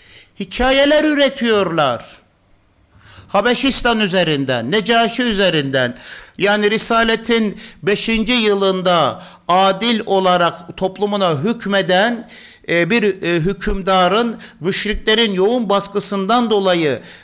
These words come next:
e, onunla, onun himayesine gitmiş olan müminlerin, ki daha vahiy inmemiş, yani tamamlanmamış, din devam ediyor.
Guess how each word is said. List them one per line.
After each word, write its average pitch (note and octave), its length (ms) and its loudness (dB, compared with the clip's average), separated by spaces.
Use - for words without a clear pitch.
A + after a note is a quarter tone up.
e, D#3+ 420 4
onunla, G#3+ 340 0
onun A3+ 280 0
himayesine G#3 760 2
gitmiş A3 400 -2
olan E3+ 420 0
müminlerin, G3+ 1000 0
ki F3+ 220 -6
daha G3 260 2
vahiy F#3 500 0
inmemiş, C4 520 0
yani E3 300 0
tamamlanmamış, F#3 1080 0
din F#3 180 0
devam F#3 460 2
ediyor. D4 500 4